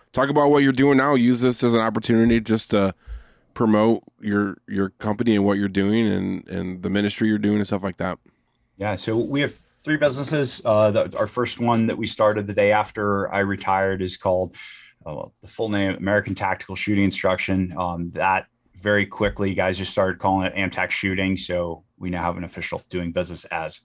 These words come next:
Speaker 2: Amtech Shooting. That's our website, amtech shooting dot com. Um, and so it's a training company. Uh, our mission statement is to teach good Americans how to protect themselves and their families better. So that is really our approach. Um, probably the thing that I am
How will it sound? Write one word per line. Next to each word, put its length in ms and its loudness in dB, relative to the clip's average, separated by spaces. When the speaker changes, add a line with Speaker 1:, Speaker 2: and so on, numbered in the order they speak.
Speaker 2:
Amtech 300 -4
Shooting. 360 -2
That's 160 -2
our 100 0
website, 460 0
amtech 300 -2
shooting 280 -6
dot 220 -8
com. 340 0
Um, 240 4
and 100 -2
so 80 -4
it's 120 -6
a 20 -14
training 320 2
company. 540 0
Uh, 480 2
our 380 0
mission 320 -2
statement 440 -2
is 460 -2
to 140 -4
teach 500 -4
good 140 2
Americans 480 0
how 120 0
to 60 -4
protect 300 -6
themselves 360 -6
and 80 -8
their 80 -10
families 380 -8
better. 260 -6
So 140 -12
that 160 0
is 140 -6
really 240 -6
our 100 -4
approach. 560 -4
Um, 320 -4
probably 480 -2
the 120 -4
thing 280 -4
that 180 -6
I 200 -2
am 680 -6